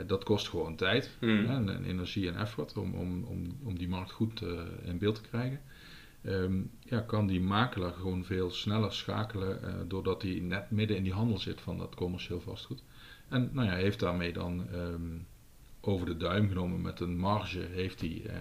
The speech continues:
Speaker 1: ook heel snel een beeld. En dat is gewoon heel mooi om die twee werelden naast elkaar te zien.
Speaker 2: Ja.
Speaker 1: En, nou ja, die anekdote is dan ook vaak, mensen zeggen van, "Ja, waarom doen we dit eigenlijk, hè?" Je kunt toch ook gewoon over de duim zeggen, "Pats, dat is het." En,
Speaker 2: Ja.
Speaker 1: eh,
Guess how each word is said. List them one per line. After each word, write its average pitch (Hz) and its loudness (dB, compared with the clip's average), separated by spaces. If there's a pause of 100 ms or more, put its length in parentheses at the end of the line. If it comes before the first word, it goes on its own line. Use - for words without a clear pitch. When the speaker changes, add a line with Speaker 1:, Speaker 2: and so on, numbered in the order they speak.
(120)
Speaker 1:
ook 110 0
heel 143 2
snel 98 0
een 85 -2
beeld. - -6 (480)
En - 0
dat 104 6
is - 2
gewoon 113 10
heel 110 12
mooi 113 12
om 101 4
die 98 2
twee 98 0
werelden 95 0
naast 98 -4
elkaar 117 -2
te 113 -8
zien. 143 4
Speaker 2:
Ja. 143 6
Speaker 1:
En, 95 2 (460)
nou 107 4
ja, 101 10
die 104 8
anekdote 107 10
is 107 4
dan 95 4
ook 90 -4
vaak, - -2
mensen 104 0
zeggen 90 0
van, 92 0
"Ja, 90 2
waarom 92 2
doen 113 8
we 117 10
dit 98 2
eigenlijk, - -6
hè?" 110 0
Je 117 0
kunt 107 -2
toch 107 -4
ook 98 -2
gewoon 98 -4
over 92 -2
de 90 -2
duim 98 2
zeggen, 90 -4
"Pats, - -4
dat - -2
is 107 0
het." 82 -4
En, 90 -6
Speaker 2:
Ja. 104 -4
Speaker 1:
eh, 92 -6